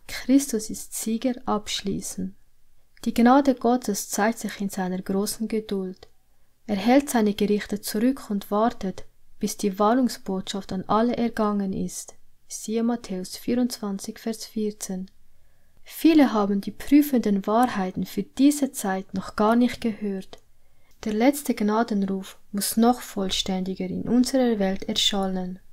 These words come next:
Der schreckliche Zustand unserer heutigen Welt kann andeuten,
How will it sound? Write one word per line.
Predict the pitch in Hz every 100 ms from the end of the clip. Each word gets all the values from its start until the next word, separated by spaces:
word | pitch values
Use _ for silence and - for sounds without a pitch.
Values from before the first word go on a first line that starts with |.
| - - - - -
Der | -
schreckliche | - 269 - 285 233
Zustand | - - 277 285 - 202 196 196 -
unserer | 214 208 214 202 190
heutigen | 240 277 247 220 208 202
Welt | 226 220 - _ _ - - -
kann | - 202
andeuten, | - 233 254 208 185 185 196